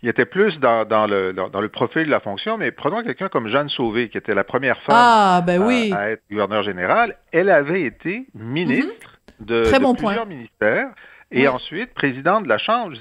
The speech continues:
Speaker 1: dis, elle connaissait le tabac. Lorsqu'elle a été
Speaker 2: <laughs>
Speaker 1: reçue, euh, par François Mitterrand,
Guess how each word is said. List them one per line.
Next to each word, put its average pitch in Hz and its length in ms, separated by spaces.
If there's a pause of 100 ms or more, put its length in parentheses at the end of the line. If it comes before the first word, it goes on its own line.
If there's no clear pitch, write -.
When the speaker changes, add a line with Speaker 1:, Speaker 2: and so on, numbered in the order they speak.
Speaker 1:
dis, - 100
elle 135 180
connaissait 202 480
le 214 80
tabac. 135 460 (360)
Lorsqu'elle 160 540
a 143 60
été 147 260
Speaker 2:
<laughs> - 0
Speaker 1:
reçue, 196 640
euh, 107 200
par 123 380
François 120 320
Mitterrand, 123 560